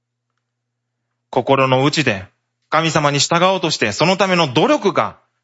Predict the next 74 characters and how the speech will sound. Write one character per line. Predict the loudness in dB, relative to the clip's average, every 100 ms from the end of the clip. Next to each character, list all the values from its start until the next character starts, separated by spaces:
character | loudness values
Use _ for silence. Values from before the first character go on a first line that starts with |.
| _
さ | -6 -2 0
れ | 0
る | 0
と | -2 -2
き、 | -4 -6 _ _ _ _ _ -4
イ | -2
エ | -2
ス | -2
様 | 0 2
は | 2 2 0
そ | -2 0
の | 2
人 | 2
間 | 2 0 0
の | 0
姿 | 0 0 0 0
勢 |
を | -2 -6 _ _ _ _ _ _ _ _
私 | 0 0 0
た |
ち | 2
が | 2
で | 0
き | -2
る |
最 | -2 0 2 2
上 | 2 2
の | 2
奉 | 0 0 0
仕 | 0
と | -2
し | 0
て | 0 0
お | 0 0
受 | 0 0
け |
入 | 0
れ | 0
に | 0
な | 0
る。 | 0 -4 _ _ _ _
そ | -4
し | -2
て | -2 -4
足 | -2 0 2
り |
な | 2 2
い | 0
分 | -2 -2 -2
を | -2 -6 _ _ _ _ _ _ _ _ _ _ _ _ _
彼 | -4 0 2
の、 | 0 0
イ | 0
エ | 0
ス |
様 | 0 0
の | 0
天 | 2 0 2
代 | 2 0
の | 0
徳 | -2 0
で | 0 0
埋 | 0
め | 2 2
合 | 2 0
わ |
せ | 0 0
を |
し | 0
て | -2
く | -2
だ | -2
さ | -2
る。 | -8